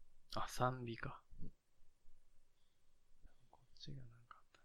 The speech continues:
Speaker 2: グレイスは、うん、一般的に言うと、あの、あれですよ。あの、例えば、バレエとかやってる、この、
Speaker 1: うん。
Speaker 2: ダンサーたち。
Speaker 1: うん。
Speaker 2: 動きの、
Speaker 1: うん。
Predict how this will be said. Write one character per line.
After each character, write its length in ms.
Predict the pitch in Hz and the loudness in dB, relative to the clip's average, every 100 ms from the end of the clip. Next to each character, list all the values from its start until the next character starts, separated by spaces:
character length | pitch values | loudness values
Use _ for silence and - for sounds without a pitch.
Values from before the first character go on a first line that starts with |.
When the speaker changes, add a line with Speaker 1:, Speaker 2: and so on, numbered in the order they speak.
| - - - | -14 -10 2
Speaker 2:
グ 280 | 110 131 185 | 6 12 12
レ 100 | 208 | 12
イ 60 | |
ス 240 | - - 107 | 12 10 12
は、 520 | 95 92 90 90 98 104 110 110 107 | 12 12 12 8 4 6 6 2 0
う 40 | 110 | 8
ん、 60 | |
一 100 | 107 - | 8 12
般 120 | 131 | 12
的 120 | 151 | 12
に 60 | 147 | 12
言 80 | 160 | 10
う 40 | |
と、 220 | - 95 92 | 12 12 12
あ 40 | |
の、 100 | 90 | 12
あ 20 | |
れ 80 | 90 | 6
で 60 | 98 | 4
す 160 | - - | 4 0
よ。 100 | - | 2
あ 100 | - | 2
の、 760 | 95 92 95 98 95 - 98 - - 117 | 2 -2 -2 -2 -2 -4 -4 0 8 12
例 100 | 123 | 12
え 40 | 113 | 12
ば、 440 | 131 117 101 - 98 | 12 12 12 12 12
バ 160 | 143 | 12
レ 160 | 160 160 | 12 12
エ 40 | |
と 100 | 131 | 12
か 120 | 92 | 12
や 80 | 92 | 12
っ 20 | |
て 140 | - 92 | 12 12
る、 260 | 95 87 90 | 10 10 8
こ 80 | |
の、 80 | 101 | 8
Speaker 1:
う 20 | 123 | 8
ん。 380 | 117 - 98 104 | 8 4 6 12
Speaker 2:
ダ 140 | 113 | 12
ン 60 | 110 | 12
サ 120 | 110 | 12
ー 20 | |
た 140 | 101 | 12
ち。 260 | - 98 95 - | 12 10 8 10
Speaker 1:
う 60 | |
ん。 220 | 151 120 - - - - | 10 10 4 -6 0 8
Speaker 2:
動 220 | 175 185 | 12 12
き 160 | - 151 | 12 12
の、 320 | 185 127 - - - - - - - - - - - - - - - - - - - - | 12 12 10 4 -8 -20 -20 -16 -12 -12 -14 -8 -8 -8 -16 -20 -18 -16 -16 -16 -4 6
Speaker 1:
う 60 | 127 | 6
ん。 180 | 104 | 6